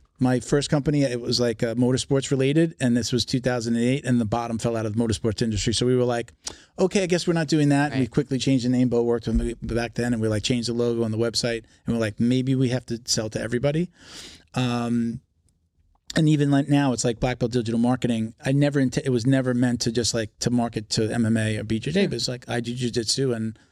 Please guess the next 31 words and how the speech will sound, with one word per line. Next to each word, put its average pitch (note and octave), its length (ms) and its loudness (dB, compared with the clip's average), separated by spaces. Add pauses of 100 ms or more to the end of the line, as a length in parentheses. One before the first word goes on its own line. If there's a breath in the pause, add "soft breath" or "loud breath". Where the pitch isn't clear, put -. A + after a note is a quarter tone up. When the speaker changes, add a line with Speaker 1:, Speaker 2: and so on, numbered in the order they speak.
(160 soft breath)
Speaker 1:
I A2+ 180 -2
say, A#2 340 -2
"I'm C#3+ 160 2
a C3 120 2
black C#3 300 -2
belt C3 160 -2
at A#2+ 80 -2
marketing. A2 340 -6
I'm A2 180 -4
a A2+ 180 0
brown D3 260 0
belt D3 160 0
in C#3 80 2
jujitsu, C3+ 460 0
but A#2+ 100 0
I'm B2 100 2
a A#2 40 -2
black A#2 200 0
belt A#2 100 -2
at B2 60 2
marketing," A#2+ 320 0
is A2 140 -4
my A#2+ 100 0
little A2+ 340 -4 (220 loud breath)
tagline B2+ 380 0
that A#2 100 -4
I A2+ 60 2
say B2 200 0
for B2 140 -4
now. B2+ 300 0 (540 loud breath)
And, C3 380 4